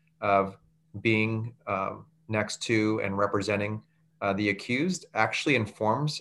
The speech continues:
how um, I believe we can best honor victims. And that also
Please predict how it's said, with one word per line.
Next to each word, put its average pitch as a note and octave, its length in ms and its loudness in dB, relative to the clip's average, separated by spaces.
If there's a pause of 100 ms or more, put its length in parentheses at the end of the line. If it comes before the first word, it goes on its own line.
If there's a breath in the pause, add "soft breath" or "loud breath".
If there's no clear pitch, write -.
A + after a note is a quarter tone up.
(140)
how G#2+ 640 4 (380 soft breath)
um, G2 300 2
I A2 140 6
believe G#2+ 400 2
we G#2 100 0
can G2 180 -2
best G2 360 2
honor G2 320 0
victims. G2 680 -6
And A#2+ 140 0
that B2+ 120 6
also C3 640 6